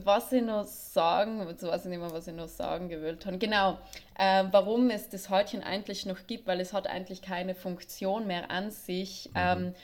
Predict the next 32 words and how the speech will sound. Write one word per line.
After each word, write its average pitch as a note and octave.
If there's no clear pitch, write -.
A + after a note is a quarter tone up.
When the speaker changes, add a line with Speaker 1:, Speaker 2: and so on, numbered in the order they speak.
Speaker 1:
und F#3
da F#3+
ist F#3+
man F#3+
sich G3
nicht F#3+
ganz F3+
sicher, A#3+
ob G3
das F#3
eben F#3
ein F3
Überbleibsel F#3+
ist F3+
von F3
der F3
Evolution, F#3
sprich -
als, F3
äh, F#3+
es F#3+
noch G3+
nicht G3+
so G3
die F#3
Erfindung F3+
von E3+
Unterhosen G3+
gegeben F3+
hat, E3
dass, E3+
äh, F3